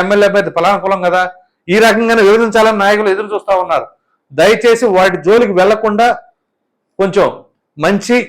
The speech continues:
చెడు అనేది మాత్రమే చూడండి. మంచి నాయకుడు ఎవరు, మంచి పరిపాలకుడు ఎవరు,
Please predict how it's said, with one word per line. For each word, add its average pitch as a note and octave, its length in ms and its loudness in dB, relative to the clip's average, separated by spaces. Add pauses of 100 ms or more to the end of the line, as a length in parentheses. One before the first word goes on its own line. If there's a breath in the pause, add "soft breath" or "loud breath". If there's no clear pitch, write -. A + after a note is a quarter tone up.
(140)
చెడు G3 200 2 (100)
అనేది F#3 280 0
మాత్రమే G#3 360 0
చూడండి. G3+ 280 -2 (500 soft breath)
మంచి G#3 280 -2
నాయకుడు G#3 340 2
ఎవరు, G#3+ 180 4 (300)
మంచి G3+ 160 -6 (100)
పరిపాలకుడు G3+ 520 2
ఎవరు, C#3+ 140 0